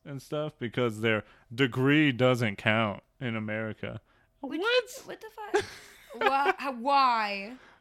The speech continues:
Speaker 1: Oh, mm.
Speaker 2: Also, Manny speaks perfectly good English. I don't know how
Speaker 1: Well, I
Speaker 2: this
Speaker 1: don't
Speaker 2: was
Speaker 1: know
Speaker 2: a
Speaker 1: whether
Speaker 2: barrier.
Speaker 1: <laughs> I don't know if that's even part of it.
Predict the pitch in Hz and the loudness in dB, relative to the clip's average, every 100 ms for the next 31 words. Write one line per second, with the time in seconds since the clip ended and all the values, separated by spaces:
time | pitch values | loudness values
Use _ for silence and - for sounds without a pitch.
0 | _ - 131 139 139 139 139 131 127 123 | _ -2 2 6 6 8 8 6 4 2
1 | 127 131 147 147 135 120 110 - _ - | -4 -8 -6 -4 -4 -6 -8 -12 _ -14
2 | 508 523 302 330 508 494 - 403 370 - | -8 -8 -6 -8 -8 -10 -4 -4 -4 -18
3 | _ 302 381 427 392 381 320 285 302 220 | _ -12 -10 -12 -10 -10 -10 -12 -12 -12
4 | 196 190 - _ _ - 302 392 381 392 | -12 -14 -20 _ _ -10 -6 -4 -2 -2
5 | 349 311 285 339 302 311 302 269 254 202 | -2 -2 -2 -2 -6 -8 -4 -4 -4 -6
6 | 185 185 _ _ _ _ _ _ _ - | -10 -16 _ _ _ _ _ _ _ 2
7 | - 190 - - - 160 185 143 127 131 | 2 2 0 -4 -2 -2 0 2 2 2
8 | 185 165 - 156 143 190 285 135 113 | 4 2 2 0 2 0 0 0 -2